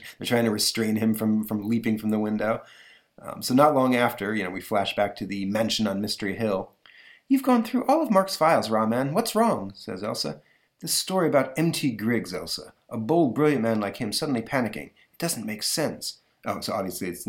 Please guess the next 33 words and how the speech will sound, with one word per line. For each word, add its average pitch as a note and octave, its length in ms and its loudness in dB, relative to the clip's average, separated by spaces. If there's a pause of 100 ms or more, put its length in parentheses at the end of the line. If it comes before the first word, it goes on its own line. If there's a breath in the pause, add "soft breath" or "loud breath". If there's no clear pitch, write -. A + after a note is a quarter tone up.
(120)
it A#2 400 0
says A2 140 -2
not A2 240 0
long G2+ 200 -2
after, F#2+ 280 -4
but F#2 100 -4
obviously F#2+ 300 -2
it - 20 -8
must F2 180 -8
be F#2 60 -8
a F2+ 60 -6
couple F2+ 240 -10
days F2+ 280 -6
after E2+ 280 -6
because, E2+ 280 -14
you E2 60 -16
know, D#2 100 -16
he's - 120 -16
reading E2 240 -10
it D#2+ 100 -12
in E2+ 80 -14
the E2 80 -10
newspaper. F2 600 -12 (600 soft breath)
"His C#3+ 160 -4
last F3 220 2
visitor, C3 640 0
just B2+ 160 -4
before C#3 240 -2
the B2+ 60 0
panic, A#2+ 480 0
was G#2 240 -4 (260)
Zandor C3+ 540 4
Kaldaz." G2 960 0